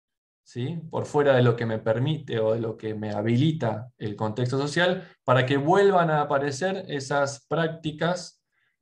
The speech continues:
coercitivas o coactivas, en términos, por ejemplo, de obediencia y castigo, ¿sí? Entonces, el super yo lo que hace es naturalizar el castigo, hacer que el castigo, por ejemplo, no sea necesario,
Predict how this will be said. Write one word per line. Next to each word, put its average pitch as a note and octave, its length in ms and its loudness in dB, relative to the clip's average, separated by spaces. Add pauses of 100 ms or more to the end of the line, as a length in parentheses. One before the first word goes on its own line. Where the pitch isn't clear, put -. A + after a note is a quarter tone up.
(140)
coercitivas C3 760 0
o A#2+ 100 -2
coactivas, A#2 720 -6 (300)
en A#2 160 0
términos, C3+ 400 2
por A2+ 160 0
ejemplo, C3 680 0
de B2 460 -2 (260)
obediencia A#2+ 520 -2
y A#2+ 40 -4
castigo, G2+ 480 -6 (800)
¿sí? A#2+ 320 -4 (640)
Entonces, A2 320 0
el B2+ 140 6
super D#3+ 320 4
yo G#3+ 180 4
lo G#3+ 160 4
que E3 80 2
hace E3+ 240 2
es F3 220 -4
naturalizar C3 920 2
el C#3+ 140 -6
castigo, F3+ 720 -6 (180)
hacer B2+ 320 0
que D3 100 0
el C3+ 100 -4
castigo, C3 500 -2
por A2+ 140 -4
ejemplo, A#2+ 500 -4
no A#2+ 140 -2
sea C3 240 -2
necesario, D3 800 -2